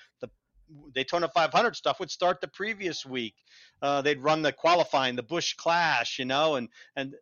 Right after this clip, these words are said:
arca race the Sunday before. And then every day of the week, there'd be something.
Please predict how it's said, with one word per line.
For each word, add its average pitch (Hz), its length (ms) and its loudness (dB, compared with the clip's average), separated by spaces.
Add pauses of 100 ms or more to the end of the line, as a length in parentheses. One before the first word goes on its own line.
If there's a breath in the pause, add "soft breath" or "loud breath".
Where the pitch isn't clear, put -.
arca 165 300 2
race 147 260 0
the 131 100 -10
Sunday 160 360 -2
before. 147 420 -4
And 135 80 0
then 147 100 -4
every 165 260 -4
day 151 260 2
of 151 60 0
the 139 80 -2
week, 208 260 -6
there'd 127 180 -6
be 196 160 -10
something. 117 460 -4